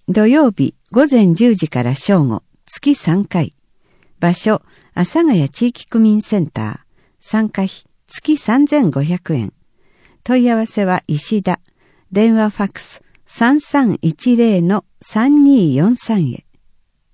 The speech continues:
中国語、チャン先生の会。日時、第一から第三日曜日、午前十時から正午。場所、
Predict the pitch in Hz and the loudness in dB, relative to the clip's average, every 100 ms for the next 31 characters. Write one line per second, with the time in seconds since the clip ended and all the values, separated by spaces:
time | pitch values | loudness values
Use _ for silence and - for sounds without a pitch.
0 | _ _ _ _ _ _ _ _ - 220 | _ _ _ _ _ _ _ _ 0 2
1 | 294 269 247 220 208 202 - _ _ _ | 4 4 0 0 2 2 -2 _ _ _
2 | _ - 339 320 - 160 156 160 143 117 | _ 0 2 2 2 0 0 0 0 -2
3 | - 131 104 - _ _ _ _ _ _ | -4 -8 -8 -14 _ _ _ _ _ _
4 | 214 247 - 139 - - _ _ - 202 | 0 0 0 -6 -8 -14 _ _ -2 0
5 | 269 285 277 - - 240 226 - 208 285 | 2 2 -2 -6 -4 -2 0 0 0 0
6 | - 269 240 226 - 233 190 127 - - | 0 2 2 0 -2 0 0 -2 -8 -14
7 | _ _ _ - 262 320 247 170 170 226 | _ _ _ -2 -2 0 0 2 2 0
8 | 175 151 117 123 127 - 202 131 104 _ | 0 -4 -4 -6 -4 0 0 0 -4 _
9 | _ _ _ _ - 165 - 196 | _ _ _ _ -6 -6 -2 -4